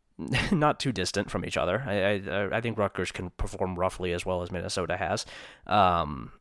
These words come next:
and so it's gonna be close. It's gonna be important for the Big Ten West. I don't think you should watch it, but I do think you should probably keep the score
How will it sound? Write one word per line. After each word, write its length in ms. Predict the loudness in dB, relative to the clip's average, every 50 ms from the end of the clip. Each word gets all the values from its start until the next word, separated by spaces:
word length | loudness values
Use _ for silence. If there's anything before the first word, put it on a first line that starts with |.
| _ _ -2
and 300 | 0 2 2 2 2 0
so 300 | 2 2 4 4 4 2
it's 160 | 2 2 2
gonna 140 | 2 2 2
be 100 | 2 -2
close. 380 | -2 0 2 2 2 2 -2
It's 80 | -4 -2
gonna 140 | -2 -2 0
be 100 | 0 0
important 360 | 0 0 -2 -2 -2 -4 -6
for 80 | -8
the 60 | -8 -6
Big 160 | -6 -6 -4
Ten 200 | -4 -4 -2 0
West. 260 | 0 0 0 -2 -2
I 80 | 0 0
don't 140 | 0 0 0
think 120 | -2 -4
you 100 | -6 -6
should 140 | -8 -8 -6
watch 280 | -4 -2 -2 -2 0 0
it, 140 | 0 0 0
but 100 | 0 -2
I 80 | -2
do 140 | -2 -4 -6
think 220 | -6 -6 -8 -8 -8
you 60 | -10
should 140 | -10 -8 -6
probably 400 | -4 -4 -2 -4 -4 -6 -8 -8
keep 340 | -8 -10 -10 -10 -10 -10 _
the 120 | -6 -4
score 760 | -4 -4 -6 -4 -2 0 0 2 2 2 2 2 0 -2 -4